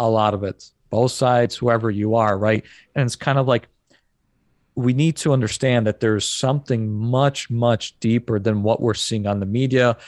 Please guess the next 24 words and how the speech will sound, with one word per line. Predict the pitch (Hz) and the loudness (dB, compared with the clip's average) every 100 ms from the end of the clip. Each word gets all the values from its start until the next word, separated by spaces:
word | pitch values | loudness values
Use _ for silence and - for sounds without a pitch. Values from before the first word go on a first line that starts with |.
| - - | -20 -8
on | 95 | -6
these | 95 | -4
social | - 104 - | -2 -2 -2
media | 101 131 131 | -2 0 0
posts. | - 120 117 - - _ _ | 2 2 0 -4 -16 _ _
There's | - 123 110 | 0 0 0
something | - 147 - - 120 107 | 2 0 0 -4 -4 -2
that | 104 | -2
is | 101 117 | -2 -2
much | 117 127 123 - | 0 2 2 -2
deeper | - 117 - 104 | -4 -4 -2 -4
working | 107 113 110 110 | 0 0 0 -2
at | 98 - | -4 -6
play | - 107 | -2 -2
here. | 98 98 98 - _ _ _ _ | -2 -8 -10 -14 _ _ _ _
And | 117 | -2
we | 113 113 | -2 -2
have | 127 - | -2 -4
to | - 117 101 - _ _ _ _ - | -2 -2 -2 -8 _ _ _ _ -2
open | 131 139 117 | 0 0 0
our | 107 101 135 | 0 -2 0
eyes, | 156 123 110 123 143 - - _ _ _ - | 2 4 2 0 -4 -10 -14 _ _ _ -2
um, | 101 104 104 104 98 - _ _ _ _ _ | 0 2 2 0 -2 -10 _ _ _ _ _
logically | 123 120 170 135 117 113 104 104 139 | 0 2 2 0 -4 -2 -2 -2 -8